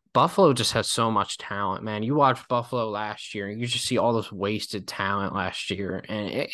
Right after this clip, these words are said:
it kinda, like, wow, you could really imagine them under a good coach, and Buffalo, of course, fired their coach 'cause they've been really disappointing.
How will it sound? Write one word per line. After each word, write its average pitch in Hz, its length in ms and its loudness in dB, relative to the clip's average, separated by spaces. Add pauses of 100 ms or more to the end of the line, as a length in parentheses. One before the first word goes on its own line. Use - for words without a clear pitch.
it 190 80 -10
kinda, 180 400 2
like, 131 320 2 (640)
wow, 98 320 -2
you 101 60 -8 (140)
could 127 120 -2
really 139 240 8
imagine 113 400 2
them 104 140 2
under 104 220 0
a 87 80 -4
good 110 240 -6
coach, 113 440 -2
and 92 100 -10
Buffalo, 101 360 -2
of 87 120 -6
course, 101 240 0
fired 95 320 0
their 73 140 -2
coach 90 420 -4
'cause 90 120 -10
they've 76 160 -6
been 85 120 -4
really 101 240 0
disappointing. 101 720 -4